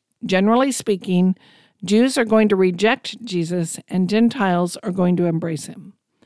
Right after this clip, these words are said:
But I think there is a day coming in our future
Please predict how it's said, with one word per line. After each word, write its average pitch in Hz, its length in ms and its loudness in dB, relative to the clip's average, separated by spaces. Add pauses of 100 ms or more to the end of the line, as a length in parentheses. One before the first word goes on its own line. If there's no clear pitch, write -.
(540)
But 196 120 0
I 185 180 4
think 240 380 0
there 226 180 4
is 202 120 2
a 202 120 4
day 202 240 2
coming 226 560 2
in 208 160 0
our 185 140 2
future 190 640 0